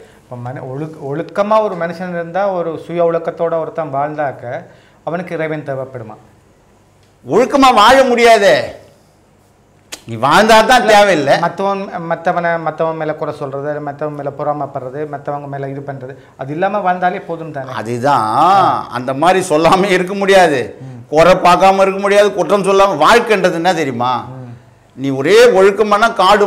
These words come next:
Speaker 2: மண்ணில் தான் போய் வாழணும். மனுஷாளுகிட்ட தொடர்பு வச்சுக்க கூடாது. எதுவுமே நிர்விக கல்ப சமாதியா வாழக்கூடியது மத்த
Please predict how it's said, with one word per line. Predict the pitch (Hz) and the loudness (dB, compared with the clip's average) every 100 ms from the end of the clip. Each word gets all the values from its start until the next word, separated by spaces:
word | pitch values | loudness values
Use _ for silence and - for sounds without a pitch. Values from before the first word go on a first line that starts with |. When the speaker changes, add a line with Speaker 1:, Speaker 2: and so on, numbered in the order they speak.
| 190 | 2
Speaker 2:
மண்ணில் | 175 165 170 | 0 0 0
தான் | 208 | 0
போய் | 180 165 | 0 2
வாழணும். | 156 156 139 123 - - | 4 4 2 -4 -8 -6
மனுஷாளுகிட்ட | 143 175 185 165 151 151 156 | -4 0 2 2 0 -2 -4
தொடர்பு | 156 151 | -2 -4
வச்சுக்க | 131 123 110 | -6 -8 -6
கூடாது. | 113 110 - _ _ _ _ _ _ _ _ _ | -6 -6 -10 _ _ _ _ _ _ _ _ _
எதுவுமே | 123 147 156 175 190 214 233 226 - - _ - 135 | -2 0 0 0 2 2 0 -2 -10 -20 _ -8 -2
நிர்விக | 180 202 202 220 233 202 | 0 0 2 2 2 2
கல்ப | 196 202 - | 0 -2 -4
சமாதியா | 180 185 180 180 170 | -2 -2 2 2 4
வாழக்கூடியது | 175 160 156 156 165 202 185 139 143 | 2 2 -2 -4 -2 0 0 -2 -2
மத்த | 139 | -2